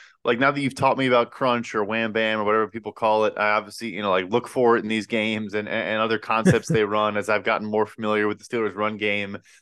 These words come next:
Speaker 1: I don't think I even kn-, I don't think they ran crunch in this game. Maybe one, one time I think I wrote down, like, maybe with a,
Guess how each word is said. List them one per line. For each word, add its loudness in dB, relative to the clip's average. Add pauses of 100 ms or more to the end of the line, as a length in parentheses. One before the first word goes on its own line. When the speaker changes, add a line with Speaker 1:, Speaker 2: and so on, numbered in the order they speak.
(160)
Speaker 1:
I 2
don't 2
think 4
I 6
even 0
kn-, 2
I 4
don't 4
think -2
they 2
ran -2 (100)
crunch 0
in -4
this -6
game. 0
Maybe 0
one, 4
one 0
time 0
I 2
think -6
I 2
wrote 2
down, 0
like, -4
maybe -2
with -4
a, -2